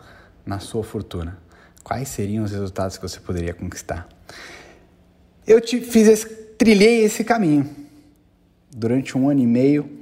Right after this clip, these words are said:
eu comecei a utilizar meu tempo livre de uma maneira mais inteligente, gerando lucro, até o dia que eu pude realmente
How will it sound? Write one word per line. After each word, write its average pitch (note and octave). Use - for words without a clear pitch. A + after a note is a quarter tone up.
eu G#2+
comecei A#2+
a F3+
utilizar D3
meu C#3
tempo B2
livre B2
de B2
uma A#2+
maneira A#2
mais A2
inteligente, A2
gerando A#2+
lucro, A3
até A2+
o A2+
dia A2
que A#2
eu A2
pude A2
realmente A2